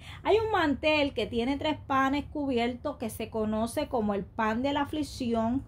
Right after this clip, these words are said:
matzot, que es pan de aflicción sin levadura, no se come levadura. La bolsa que se llama Ejat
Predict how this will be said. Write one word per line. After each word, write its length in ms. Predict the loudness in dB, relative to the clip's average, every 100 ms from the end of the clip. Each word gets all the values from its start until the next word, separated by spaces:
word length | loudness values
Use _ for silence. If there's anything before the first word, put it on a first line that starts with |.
| 0
matzot, 1120 | 4 6 6 4 -2 -14 -10 -2 2 2 0 -10 -14 -14 -2 4
que 140 | 4
es 80 | 2 0
pan 320 | 4 4 2 -4 -12 0
de 100 | 2
aflicción 760 | 4 2 -2 0 4 4 2 -2 -10
sin 500 | -4 0 0 2 2
levadura, 760 | 2 2 2 2 2 2 -2 -2
no 320 | 0 2 2
se 220 | -2 -2
come 400 | 0 0 0 -2
levadura. 680 | -2 -2 -2 0 0 -2 -6 -14 -14 -14 -14 -14 -14 -6 4
La 240 | 8 8
bolsa 800 | 8 6 4 0 -6 -4 -4 -6 -8 -6 0
que 140 | 0
se 260 | 2 0 2
llama 440 | 2 2 0 0
Ejat 520 | 2 2 4 4 4